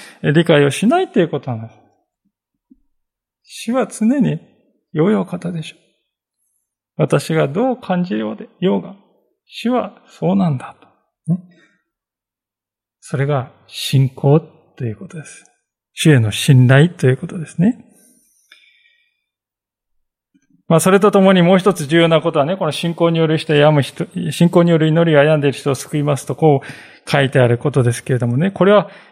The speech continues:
祈れば病気は、信仰によって祈れば病気はすべて治ると語っている、えー、そういうわけではないということなんですね。まあ、えー、しばしば私たちはそういうふうに理解してしまうものでありますけれども、聖書が語っているのは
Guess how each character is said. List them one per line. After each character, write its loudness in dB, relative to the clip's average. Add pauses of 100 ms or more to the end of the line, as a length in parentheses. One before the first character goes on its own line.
祈 4
れ 2
ば 2
病 4
気 -6
は、 2
信 0
仰 4
に 4
よ 4
っ 0
て 0
祈 6
れ 4
ば 2
病 2
気 -2
は 4
す -8
べ 2
て 0
治 4
る 2
と -4
語 0
っ 0
て -6
い 4
る、 0 (280)
え -2
ー、 0
そ 2
う 4
い 4
う 2
わ 2
け 0
で 4
は 2
な 4
い -2
と -2
い 4
う -2
こ -8
と -6
な -6
ん -6
で -8
す -8
ね。 -2 (240)
ま 0
あ、 -10 (500)
え -4
ー、 -4
し -2
ば 4
し 0
ば 4
私 2
た 0
ち 0
は 2
そ 0
う 6
い 6
う 4
ふ 4
う 4
に 4
理 0
解 4
し -8
て -2
し -2
ま 4
う 4
も 4
の 2
で 0
あ 2
り 0
ま 2
す -8
け -2
れ 0
ど -4
も、 2 (360)
聖 2
書 4
が -2
語 2
っ 0
て -4
い 2
る 0
の 4
は 4